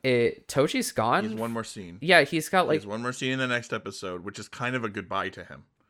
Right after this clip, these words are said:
Speaker 2: It's
Speaker 1: And
Speaker 2: kind of his, yeah.
Speaker 1: everyone gets evacuated.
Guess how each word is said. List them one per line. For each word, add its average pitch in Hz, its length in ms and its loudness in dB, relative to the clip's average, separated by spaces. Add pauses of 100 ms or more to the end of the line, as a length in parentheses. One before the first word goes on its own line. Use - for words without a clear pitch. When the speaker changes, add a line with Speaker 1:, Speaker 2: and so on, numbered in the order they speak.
Speaker 2:
It's - 120 -10
Speaker 1:
And 170 80 2
Speaker 2:
kind 107 200 -6
of 98 120 -8
his, 95 240 -10 (560)
yeah. 92 180 -6 (160)
Speaker 1:
everyone 196 340 8
gets 196 140 -2
evacuated. 139 680 2